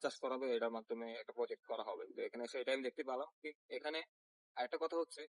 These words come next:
মনিহাটা যেটার কারণে বিখ্যাত, একটা রাস্তা আছে, রাস্তাটা প্রায় তিনশো,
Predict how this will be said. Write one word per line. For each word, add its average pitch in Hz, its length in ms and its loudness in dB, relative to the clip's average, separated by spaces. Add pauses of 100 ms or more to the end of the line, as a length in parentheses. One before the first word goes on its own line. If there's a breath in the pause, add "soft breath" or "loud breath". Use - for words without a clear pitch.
(160)
মনিহাটা 165 380 2
যেটার 151 200 4
কারণে 151 160 4
বিখ্যাত, 135 360 2
একটা - 460 -2
রাস্তা 123 260 4
আছে, 151 280 2 (120)
রাস্তাটা 131 360 2
প্রায় 120 320 6 (440)
তিনশো, 139 520 4